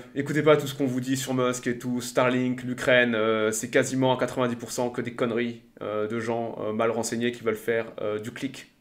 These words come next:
euh, pour dire qu'il était ambigu avec Poutine. Écoute, s'il était ambigu avec Poutine, il aurait pas filé Starlink à l'Ukraine. Tu sais que c'est, c'est, c'est, c'est Musk et Starlink qui ont, sans attendre que personne leur, leur demande, leur, ont donné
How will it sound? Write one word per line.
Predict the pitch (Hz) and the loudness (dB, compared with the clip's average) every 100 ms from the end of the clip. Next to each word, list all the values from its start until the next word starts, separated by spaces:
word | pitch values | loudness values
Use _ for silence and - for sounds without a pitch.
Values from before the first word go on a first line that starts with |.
| - | -12
euh, | 104 101 101 104 - - - | -8 -6 -6 -10 -16 -18 -4
pour | 131 | 2
dire | 147 | 2
qu'il | 147 | 2
était | 131 131 | 2 2
ambigu | 123 127 143 | 0 4 4
avec | 131 123 | 4 0
Poutine. | 127 120 113 101 - - - - | -8 -6 -6 -8 -16 -20 -20 -12
Écoute, | - 160 | -6 -2
s'il | 143 143 | 2 4
était | 147 | 8
ambigu | 156 151 147 165 | 8 8 6 10
avec | 139 139 | 10 6
Poutine, | 147 139 147 170 | -2 -2 0 2
il | 139 131 | 2 4
aurait | 127 | 6
pas | 147 | 4
filé | 143 139 143 | 2 0 -2
Starlink | - 143 135 151 147 | 4 4 6 0 2
à | |
l'Ukraine. | 127 131 151 139 - - _ _ _ _ _ | 2 4 2 2 -2 -14 _ _ _ _ _
Tu | 127 | 4
sais | 185 | 4
que | 180 143 131 | 6 6 4
c'est, | 139 | 2
c'est, | 131 139 | 2 2
c'est, | 131 - - - 147 139 | 0 -4 -6 0 2 2
c'est | 143 156 | 2 10
Musk | 175 180 - | 10 10 2
et | 165 | -4
Starlink | 139 139 143 175 180 - - _ - | 4 6 8 6 2 -6 -20 _ -6
qui | 160 | 2
ont, | 156 156 147 - - - | 4 6 4 2 -10 -8
sans | - 185 | 4 8
attendre | 175 175 170 | 10 8 4
que | 170 | 4
personne | 156 170 - 160 151 | 6 6 6 2 6
leur, | 139 135 | 6 6
leur | 139 147 | 4 4
demande, | 139 170 160 | 6 6 8
leur, | 139 - | 4 4
ont | 156 | -2
donné | - 170 165 170 147 | 6 8 10 6 6